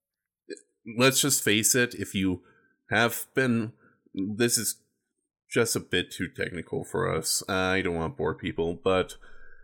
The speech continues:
if you w-, watched, like, Apple's dedicated C P Us they were making for their phones versus what they had in their, uh, desktops and laptops, thanks to their ongoing deals with Intel,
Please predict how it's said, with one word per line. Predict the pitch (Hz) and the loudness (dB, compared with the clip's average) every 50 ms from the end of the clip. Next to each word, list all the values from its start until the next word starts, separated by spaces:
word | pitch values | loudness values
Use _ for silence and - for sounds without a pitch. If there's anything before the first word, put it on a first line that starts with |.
| - - - | -20 -10 -6
if | - 98 - | -6 -4 -2
you | - 110 110 110 117 117 - - _ _ _ _ _ - | 0 0 0 2 0 0 -2 -6 _ _ _ _ _ -12
w-, | 107 95 101 104 - - | -8 -6 -6 -6 -6 -2
watched, | 107 107 113 117 117 117 113 - - - - - - | 2 4 4 4 4 2 2 0 -2 -4 -6 -6 -4
like, | - 98 95 92 90 - - - - _ _ _ _ _ _ _ _ _ - | -2 0 2 2 0 -2 -4 -14 -18 _ _ _ _ _ _ _ _ _ -2
Apple's | 101 104 107 - 113 107 98 - | 0 0 0 2 2 0 0 0
dedicated | - 107 101 95 98 - - - 95 90 87 87 98 98 95 95 104 117 117 - | 2 2 2 2 2 -2 -4 -8 -6 -4 -2 2 2 2 2 2 0 -4 -8 -6
C | - - - - - - | -4 -2 -2 -2 -4 -2
P | - 98 95 95 | -2 0 0 0
Us | 90 - | 0 0
they | 101 90 | -2 -2
were | 82 87 | -2 0
making | 92 92 92 92 - 92 85 | 0 -2 -2 -2 -4 -6 -6
for | - - 95 | -4 -4 -4
their | 87 90 87 | -2 -4 -4
phones | - - - 90 87 92 95 101 101 95 - | -4 -2 0 0 2 2 0 0 0 -2 -2
versus | - - 87 82 - - 87 - - | -2 -2 -2 -2 -2 -4 -6 -4 -4
what | 117 107 - | -4 -2 -2
they | 90 87 90 - - - | -2 -2 -2 -4 -8 -6
had | - 95 95 95 98 95 - - | -2 0 0 0 0 -2 -2 -4
in | 98 90 85 | -4 -2 -2
their, | 85 85 85 85 90 92 95 92 - _ _ _ _ _ _ _ _ _ - | 0 0 0 0 0 -2 -2 -4 -8 _ _ _ _ _ _ _ _ _ -6
uh, | - 92 92 92 90 92 92 90 87 87 90 - - | -2 0 0 2 2 2 2 2 0 0 -2 -2 0
desktops | - 113 117 - - - 101 95 92 90 - - - - - - - | 2 2 2 2 0 0 2 4 4 2 0 -2 -4 -4 -4 -2 -2
and | 95 90 90 87 87 92 | -2 -2 -2 -2 0 0
laptops, | 98 104 104 104 - - 95 87 87 - - | 2 2 0 0 0 0 0 0 0 0 -2
thanks | 107 92 90 - - | -4 -4 -4 -4 -2
to | 92 | 0
their | 85 85 82 82 78 - _ - - | 0 2 2 0 -2 -6 _ -10 -4
ongoing | 101 101 101 95 92 95 90 90 87 85 - | -2 -2 0 0 0 0 0 0 -2 -4 -2
deals | 92 87 90 90 - - | -2 0 0 0 -2 -4
with | 85 | -4
Intel, | 82 92 95 95 - - 92 82 80 78 80 - | -2 -2 -2 -2 -2 -2 -2 0 0 -2 -4 -6